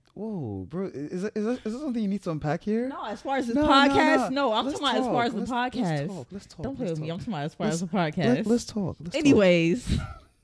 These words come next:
Speaker 2: <laughs> back to what I was saying. I'm proud of you for even opening up that little small little window. I live for those moments. Don't worry,
Speaker 1: Yeah, yeah,
Speaker 2: guys.
Speaker 1: yeah. Yeah, yeah, yeah.
Speaker 2: Okay. Do you think you're pursuing your own interest or someone else's as far as, like,
Speaker 1: Um,
Speaker 2: what your parents want you to do or
Speaker 1: uh,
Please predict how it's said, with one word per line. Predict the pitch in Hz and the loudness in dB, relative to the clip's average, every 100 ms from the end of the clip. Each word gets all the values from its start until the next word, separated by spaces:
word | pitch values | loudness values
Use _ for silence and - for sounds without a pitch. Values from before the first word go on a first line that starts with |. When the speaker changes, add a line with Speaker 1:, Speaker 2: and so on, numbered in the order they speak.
| _ _ | _ _
Speaker 2:
<laughs> | _ _ _ _ _ _ - | _ _ _ _ _ _ -10
back | 196 262 - | -6 -6 -6
to | 311 | -10
what | |
I | 220 202 | -8 -8
was | - | -6
saying. | 190 156 - | -6 -6 -6
I'm | 190 | -8
proud | 214 262 262 | -6 -4 -4
of | 233 | -4
you | 208 | -6
for | 220 190 | -6 -6
even | 190 190 160 143 - _ _ _ _ _ | -4 -4 -4 -8 -12 _ _ _ _ _
opening | - 185 170 165 | -4 -4 -4 -4
up | 151 143 | -2 -2
that | 175 | -2
little | 180 | -2
small | 175 202 180 185 | -4 -6 -6 -6
little | 190 175 | -6 -6
window. | 180 190 202 202 220 _ _ - | -6 -6 -6 -8 -10 _ _ -8
I | 180 | -6
live | 165 165 180 | -4 -4 -6
for | 170 | -4
those | 151 147 151 | -6 -6 -8
moments. | 127 113 69 - | -12 -12 -16 -12
Don't | - 220 | -6 -4
worry, | 143 | -2
Speaker 1:
Yeah, | 117 78 | -4 -6
yeah, | 65 | -8
Speaker 2:
guys. | - 85 95 - - 107 | -10 -10 -12 -12 -12 -8
Speaker 1:
yeah. | 104 | -6
Yeah, | 101 92 | -4 -6
yeah, | 87 85 82 - | -8 -12 -12 -6
yeah. | 196 | -4
Speaker 2:
Okay. | 277 160 131 160 180 _ _ _ _ _ _ - - - | -2 -2 -2 -6 -12 _ _ _ _ _ _ -20 -16 -6
Do | 196 | -4
you | 233 | -4
think | 294 240 | -6 -8
you're | 220 214 | -8 -8
pursuing | 196 214 190 185 | -10 -10 -10 -10
your | 156 | -10
own | 139 180 | -10 -8
interest | 165 208 233 - | -8 -8 -8 -8
or | 151 | -8
someone | - 160 151 | -6 -4 -4
else's | 143 151 147 151 | -4 -8 -12 -12
as | 147 | -12
far | - | -10
as, | 147 | -10
like, | 143 | -10
Speaker 1:
Um, | 143 | -10
Speaker 2:
what | 151 | -10
your | 139 | -10
parents | 170 147 143 | -6 -4 -4
want | 156 175 | -6 -6
you | 170 | -8
to | |
do | 170 196 | -6 -8
or | 135 | -8
Speaker 1:
uh, | 135 123 | -8 -10